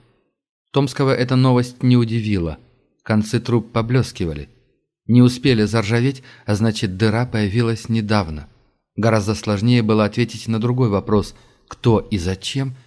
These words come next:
проделал странное отверстие в стене. Кто мог знать, что за ней есть свободное пространство, а не просто толща грунта?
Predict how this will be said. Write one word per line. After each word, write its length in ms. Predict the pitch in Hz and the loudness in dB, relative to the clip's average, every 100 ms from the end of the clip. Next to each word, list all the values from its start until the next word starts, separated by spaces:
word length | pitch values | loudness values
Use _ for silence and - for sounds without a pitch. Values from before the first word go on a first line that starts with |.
| _ _ _ | _ _ _
проделал 480 | - 107 110 107 104 | -4 0 2 2 0
странное 640 | - 117 110 117 123 123 | -4 0 0 2 0 0
отверстие 540 | 113 - 117 107 - 107 | -6 -4 -6 -4 -8 -8
в 40 | |
стене. 440 | - 127 110 85 - _ _ _ _ _ | -4 -2 -2 -2 -8 _ _ _ _ _
Кто 240 | - 156 | 0 2
мог 200 | 139 135 | 2 0
знать, 280 | 123 139 113 | 0 0 0
что 200 | - 117 | -2 -4
за 180 | 98 107 | -2 0
ней 360 | 107 131 135 - - - | 2 0 -2 -8 -18 -2
есть 400 | 113 113 - - - | -2 -2 -6 -20 -10
свободное 560 | - 123 127 107 104 | -2 2 2 2 0
пространство, 720 | 101 120 - 123 113 - 90 - - - | -2 -6 -4 -2 -2 -2 -8 -10 -14 -2
а 80 | |
не 120 | 107 110 | 0 0
просто 360 | 117 101 - | -2 -2 -4
толща 420 | 113 123 107 - | -2 -2 -2 -4
грунта? 480 | 107 110 104 85 71 | -6 -2 -2 -4 -10